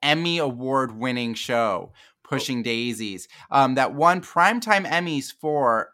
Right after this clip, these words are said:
Speaker 1: Outstanding Art Direction, um, Outstanding Costumes. They did have great costumes.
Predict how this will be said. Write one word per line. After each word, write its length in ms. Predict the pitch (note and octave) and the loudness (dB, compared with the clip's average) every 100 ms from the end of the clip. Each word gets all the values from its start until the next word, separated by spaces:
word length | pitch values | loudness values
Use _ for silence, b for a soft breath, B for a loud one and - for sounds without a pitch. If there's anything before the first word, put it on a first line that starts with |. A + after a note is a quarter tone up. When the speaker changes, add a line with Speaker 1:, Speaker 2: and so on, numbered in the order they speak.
| _ _ | _ _
Speaker 1:
Outstanding 560 | C#3+ D#3+ - F3+ F#3+ F#3+ | 2 2 2 -4 -2 -2
Art 260 | C#3+ C3 C3 | 0 -2 0
Direction, 800 | B2 G#2+ - - G#2+ G2+ C#3 b b b _ - | -2 -2 -4 -10 -10 -10 -12 b b b _ 4
um, 360 | C3 A2+ G#2 - | 6 6 2 2
Outstanding 460 | D3 D3 F#3 F3 D3+ | 2 2 -2 -2 -2
Costumes. 680 | - D3+ C#3+ - A#2 G#2 - | 4 6 4 -4 -8 -8 -10
They 140 | A#2 | -8
did 160 | G#2 G2 | -6 -6
have 120 | G2 | -8
great 200 | - G2 | -8 -8
costumes. 360 | G#2 G2 - | -6 -8 -8